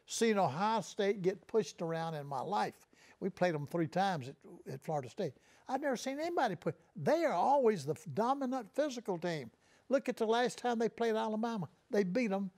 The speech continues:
for the national championship. When Clemson beat them thirty to nothing, I mean, they couldn't even cross the fifty-yard line.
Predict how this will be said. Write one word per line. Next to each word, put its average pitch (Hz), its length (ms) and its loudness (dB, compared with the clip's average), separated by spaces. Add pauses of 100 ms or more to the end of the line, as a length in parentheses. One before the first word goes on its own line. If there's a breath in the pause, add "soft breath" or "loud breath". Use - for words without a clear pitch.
(160)
for 214 100 2
the 208 120 0
national 214 440 0
championship. 160 720 -6 (680 soft breath)
When 170 180 2
Clemson 285 520 -2
beat 247 240 0
them 196 240 0
thirty 247 280 2
to 147 220 0
nothing, 175 380 0
I 196 60 -2
mean, 190 140 0
they 247 120 4
couldn't 240 240 -2
even 202 140 0
cross 220 320 0
the 156 140 -4
fifty-yard 240 720 0
line. 123 360 -4